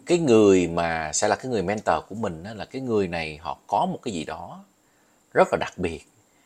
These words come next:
Và họ có những cái chuyên môn, hay là họ có những cái tư duy, hay là họ có những cái kinh nghiệm mà mình muốn học,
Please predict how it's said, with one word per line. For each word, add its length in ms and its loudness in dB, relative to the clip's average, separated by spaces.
Và 120 2
họ 560 -4
có 320 -2
những 100 -6
cái 140 -8
chuyên 300 2
môn, 300 2
hay 120 -2
là 180 -4
họ 280 -8
có 80 -10
những 140 -10
cái 140 -12
tư 240 4
duy, 280 4
hay 120 -6
là 80 -8
họ 180 -12
có 100 -6
những 140 -6
cái 160 -12
kinh 180 4
nghiệm 300 -2
mà 60 0
mình 160 2
muốn 120 -2
học, 180 -6